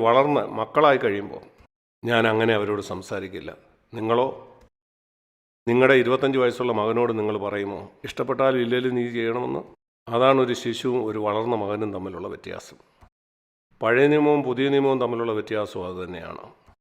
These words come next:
പഴയ നിയമത്തിൽ നിങ്ങൾക്ക് ഇഷ്ടപ്പെട്ടാലും ഇഷ്ടപ്പെട്ടില്ലെങ്കിലും നിങ്ങൾ പെസഹ ആചരിക്കണം.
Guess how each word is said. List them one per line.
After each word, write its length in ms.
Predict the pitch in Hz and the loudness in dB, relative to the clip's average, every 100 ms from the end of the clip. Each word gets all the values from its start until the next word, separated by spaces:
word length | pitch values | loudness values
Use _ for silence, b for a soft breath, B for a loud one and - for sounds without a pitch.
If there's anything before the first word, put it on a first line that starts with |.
| _ _ _ _ _ _ _ _ | _ _ _ _ _ _ _ _
പഴയ 200 | 113 127 | 2 4
നിയമത്തിൽ 300 | 143 147 143 | 6 4 4
നിങ്ങൾക്ക് 220 | 143 131 120 | 2 2 0
ഇഷ്ടപ്പെട്ടാലും 520 | - 131 135 143 139 | 0 0 2 2 2
ഇഷ്ടപ്പെട്ടില്ലെങ്കിലും 680 | 117 127 131 131 127 123 120 | 0 -4 -2 -2 -2 -2 -2
നിങ്ങൾ 160 | 113 | -4
പെസഹ 360 | 107 98 113 98 | -4 -6 -6 -4
ആചരിക്കണം. 560 | 104 95 95 92 - | -4 -6 -12 -12 -14